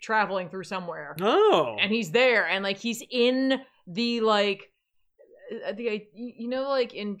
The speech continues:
Speaker 1: Dredd, where they've got, like, the recyc bins
Speaker 2: Yes.
Speaker 1: or whatever. It's there. That's where he wakes up.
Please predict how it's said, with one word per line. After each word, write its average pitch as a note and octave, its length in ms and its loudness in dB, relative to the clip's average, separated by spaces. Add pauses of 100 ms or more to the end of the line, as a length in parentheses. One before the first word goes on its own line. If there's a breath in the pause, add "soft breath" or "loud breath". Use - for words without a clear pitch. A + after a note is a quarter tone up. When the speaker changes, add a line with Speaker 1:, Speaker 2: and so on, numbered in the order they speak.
(160)
Speaker 1:
Dredd, F3 420 -4 (180)
where E3+ 180 -6
they've E3 180 -6
got, E3+ 160 -6
like, E3 200 -8 (200)
the E3 100 -14
recyc D#3+ 500 -12 (320)
bins E3 140 -6
Speaker 2:
Yes. D#3 260 2
Speaker 1:
or - 20 -12
whatever. E3 340 -6
It's F3 220 -10
there. D3+ 260 -6
That's F#3 200 -6
where D#3+ 100 -12
he E3+ 80 -10
wakes - 300 -16
up. - 200 -16